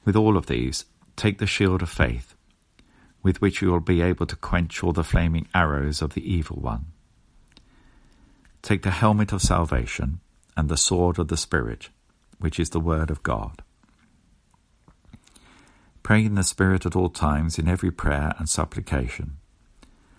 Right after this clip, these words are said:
To that end, keep alert and always persevere in supplication for all the saints. Pray also for me, so that when I speak, a message may be given to me to make known, with boldness, the mystery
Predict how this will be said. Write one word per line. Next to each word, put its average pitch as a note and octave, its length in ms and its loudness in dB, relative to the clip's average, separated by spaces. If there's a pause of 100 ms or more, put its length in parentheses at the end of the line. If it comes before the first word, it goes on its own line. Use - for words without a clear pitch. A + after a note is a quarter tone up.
(380)
To - 120 -4
that G#2 280 4
end, C#2+ 240 -2
keep - 240 0
alert E2 440 0
and F2+ 100 2
always F2+ 340 2
persevere E2 600 2
in C2 120 -2
supplication - 840 -4
for - 180 -6
all E2 200 -6
the D#2+ 120 -8
saints. - 560 -4 (1600)
Pray A2+ 160 6
also G#2 280 6
for G2+ 140 2
me, B1+ 280 0
so - 160 -4
that C2+ 200 -4
when D#2+ 140 2
I D2+ 100 2
speak, - 480 -2 (500)
a E2+ 80 2
message E2 560 -2
may C2+ 120 0
be C2+ 100 -2
given D2+ 320 -2
to D2 140 -4
me C#2 380 -2
to - 120 -6
make C#2+ 260 -2
known, C2+ 380 -2 (300)
with G#2 180 4
boldness, - 640 -2 (500)
the G2 140 4
mystery D2 580 -4